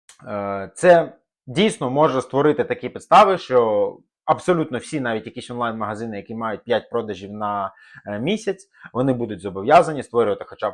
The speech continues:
фоп, звітувати, подавати податкові звітності тощо. Е, звісно ж, друзі, ще одним негативом може стати те, що бізнес просто може, наш бізнес, так, от, який звик працювати так, як він звик працювати, він може просто банально злякатися цих змін,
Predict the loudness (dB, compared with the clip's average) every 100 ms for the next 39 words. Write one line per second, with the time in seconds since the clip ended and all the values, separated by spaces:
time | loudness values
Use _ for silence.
0 | -6 0 0 0 -10 -12 -12 -6 6 6
1 | 6 2 -4 -2 0 0 -4 -14 -12 -4
2 | -2 -2 -8 -12 -12 -18 -12 -10 -10 -16
3 | _ _ _ -20 -18 -6 0 0 0 0
4 | 0 0 2 2 2 -2 -4 2 8 8
5 | 6 -2 -4 -4 -2 0 2 2 2 -2
6 | 0 0 -2 -4 -4 -4 -6 -6 -6 -8
7 | 0 2 4 2 0 -2 0 -6 _ _
8 | 0 4 4 2 -2 -2 -4 -2 2 2
9 | -2 -10 -6 -6 -4 -6 -6 -12 0 0
10 | 0 -2 -2 -2 -6 -8 -8 -2 -2 -2
11 | -10 -14 -12 -12 -12 -8 -4 -4 -4 -6
12 | -6 -6 -4 -4 -4 -8 -6 0 0 0
13 | -16 _ -20 -18 -14 -4 -2 -2